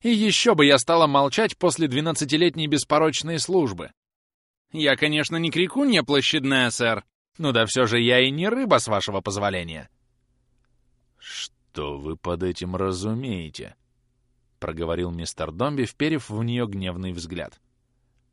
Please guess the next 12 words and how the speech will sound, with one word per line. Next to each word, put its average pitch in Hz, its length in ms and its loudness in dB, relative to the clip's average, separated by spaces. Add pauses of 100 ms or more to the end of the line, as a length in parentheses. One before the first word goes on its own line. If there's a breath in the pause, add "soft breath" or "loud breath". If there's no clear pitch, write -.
"Как 78 360 -10
вы 85 240 -6
смеете 117 760 0
это 107 240 0
говорить?" 113 580 -2 (840)
"Что - 240 0
я 160 140 4
под 160 160 -2
этим 165 240 -6
разумею? 165 560 -6 (340)
А 147 120 -12
ничего. 127 560 -6